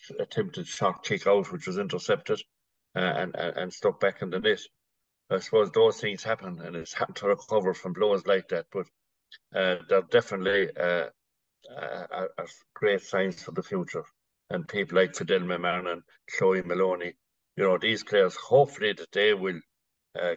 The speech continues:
continue to commit for, uh, to, to, to the scene for another year,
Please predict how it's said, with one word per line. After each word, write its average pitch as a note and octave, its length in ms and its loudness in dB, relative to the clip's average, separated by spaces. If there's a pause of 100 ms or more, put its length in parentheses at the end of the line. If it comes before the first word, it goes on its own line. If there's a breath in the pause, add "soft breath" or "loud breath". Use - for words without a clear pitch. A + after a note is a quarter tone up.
(100)
continue G2 440 -4
to - 100 -10
commit G#2 340 -4
for, - 180 -4
uh, F#2 360 0
to, - 240 -8
to, - 180 -10 (120)
to F2+ 100 -8
the F2 380 2
scene F#2+ 360 -6
for E2 120 -2
another F#2 280 2
year, F#2 240 4